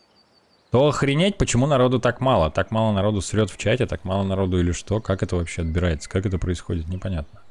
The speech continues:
Чё-то у нас клёва как-то нет совсем. Давай прям на дерево её, короче, повесим. Ну.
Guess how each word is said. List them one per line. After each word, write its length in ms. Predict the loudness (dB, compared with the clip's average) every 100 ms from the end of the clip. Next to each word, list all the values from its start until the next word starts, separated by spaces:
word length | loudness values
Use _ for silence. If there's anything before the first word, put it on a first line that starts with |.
| -20 _ _ _
Чё-то 240 | -2 2
у 40 | 2
нас 180 | 2 0
клёва 320 | 2 4 4
как-то 300 | 2 -4 -2
нет 180 | -2 -2
совсем. 380 | -4 -2 -2
Давай 180 | 2 2
прям 500 | 2 0 2 4 4
на 120 | 4
дерево 300 | 4 4 4
её, 120 | 2 0
короче, 300 | -2 -4 -2
повесим. 420 | -2 -2 -6 -16 -20 _ _ _ _ _ _ _ _ _ _ _ _ _ _ _ _ _
Ну. 500 | -2 2 4 2 0